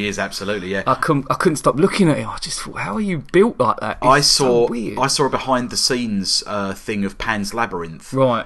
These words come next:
Speaker 1: And there was him with, like, and he was just talking, like, to camera.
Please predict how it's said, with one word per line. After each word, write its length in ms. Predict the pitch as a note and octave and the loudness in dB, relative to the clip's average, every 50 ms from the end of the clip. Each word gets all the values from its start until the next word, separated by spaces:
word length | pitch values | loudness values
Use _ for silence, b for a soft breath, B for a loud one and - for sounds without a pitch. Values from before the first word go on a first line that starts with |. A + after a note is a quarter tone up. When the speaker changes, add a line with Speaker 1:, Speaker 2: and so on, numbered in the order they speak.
| - | -4
Speaker 1:
And 220 | - G#2 G#2 G2+ G2+ | -4 -2 0 0 0
there 100 | G#2+ G#2 | 0 0
was 140 | G#2 G2+ - | -2 -2 -2
him 340 | - C3 B2 G#2 G2 F#2+ | 0 2 2 2 0 -2
with, 300 | F2+ G2 G2 - - - | -2 -4 -6 -6 -8 -10
like, 200 | - G#2+ G#2 - - | -8 -8 -8 -6 -8
and 180 | G#2+ G2 - - G2 | -10 -10 -10 -8 -6
he 80 | A#2+ B2 | -4 -4
was 120 | G#2 G2 | -4 -6
just 180 | G#2 G#2 - - | -8 -8 -10 -8
talking, 480 | - B2+ A2+ G2 G2 G2 F2 F#2 F2+ - - - | -6 -6 -6 -8 -8 -12 -12 -12 -14 -14 -14 -12
like, 160 | - F#2+ - - | -12 -12 -12 -12
to 80 | F#2+ | -14
camera. 500 | - - G#2+ G#2+ G2+ F2 D2 A#1+ C#2 - | -10 -6 -4 -4 -4 -4 -6 -8 -12 -12